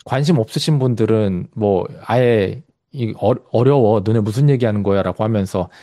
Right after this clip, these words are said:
한 오 분 있다가 다 끌 수밖에 없다라고 저한테 불만을 많이 얘기하시고, 네.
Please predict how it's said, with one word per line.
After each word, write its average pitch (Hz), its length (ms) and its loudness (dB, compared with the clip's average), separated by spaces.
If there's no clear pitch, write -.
한 - 160 -2
오 120 140 2
분 147 120 2
있다가 104 380 0
다 98 400 -2
끌 190 120 2
수밖에 175 320 -4
없다라고 107 460 0
저한테 104 320 0
불만을 110 400 0
많이 95 240 0
얘기하시고, 90 640 -4
네. 85 280 -8